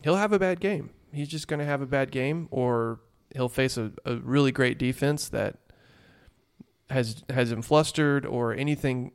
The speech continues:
you know, something could happen. A lineman could, could go down. I mean, we've had a great, great success with rotating linemen in when they have gone down, but you never know.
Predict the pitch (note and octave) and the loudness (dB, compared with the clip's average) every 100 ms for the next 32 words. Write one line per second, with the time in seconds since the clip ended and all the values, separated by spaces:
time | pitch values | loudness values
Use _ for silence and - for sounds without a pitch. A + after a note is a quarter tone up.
0 | - D3 B2 B2 F3 E3 C3 A2+ B2 B2 | -6 -2 -2 4 2 4 -2 -4 -2 0
1 | C3 A#2 A2+ B2+ B2+ A#2+ A#2+ A#2 A2+ - | 0 0 0 0 0 -2 -2 -4 -6 -12
2 | - _ _ _ - A#2+ B2 A#2+ A#2 A#2 | -20 _ _ _ -10 0 2 2 2 2
3 | A#2 A#2+ A#2+ C3+ C3+ B2+ A2+ B2 A2+ - | 0 -2 0 2 2 0 0 0 0 -4
4 | _ _ _ _ _ _ _ _ _ - | _ _ _ _ _ _ _ _ _ 2
5 | C#3 A#2 B2+ - B2+ - A2+ G#2+ - _ | 2 2 -2 0 0 0 -6 -6 -10 _
6 | _ _ _ _ _ _ - C#3+ C#3+ C#3+ | _ _ _ _ _ _ -4 0 0 0
7 | C3 B2+ A#2+ A#2 A2 C#3 C#3 B2 A2 A2 | 0 0 0 0 0 2 2 0 -2 0
8 | C3 C#3 A2+ F#2+ G2 G2+ A#2 B2 A#2+ - | 0 0 -2 -4 -6 -6 -8 -4 -4 -6
9 | - - - - - - - D#3 E3+ D3 | -12 -20 -20 -20 -20 -20 -2 6 8 8
10 | C3+ G2+ | 6 2